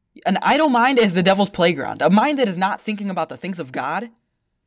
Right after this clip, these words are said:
Satan will come in and he will put things in your mind that you don't even know why it just came there. But then you might dwell on those things, and then you fall. So be vigilant against the enemy. Know he is out there, and know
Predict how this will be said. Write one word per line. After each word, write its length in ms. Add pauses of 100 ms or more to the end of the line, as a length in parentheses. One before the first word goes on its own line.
(320)
Satan 440
will 80
come 260
in 120
and 180
he 200
will 640
put 180
things 180
in 80
your 100
mind 240
that 300
you 320
don't 200
even 160
know 100
why 180
it 40
just 180
came 240
there. 200 (800)
But 80
then 80
you 80
might 140
dwell 160
on 140
those 180
things, 200
and 140
then 100
you 80
fall. 460 (640)
So 120
be 120
vigilant 480
against 180
the 120
enemy. 180
Know 260
he 180
is 120
out 240
there, 260
and 200
know 340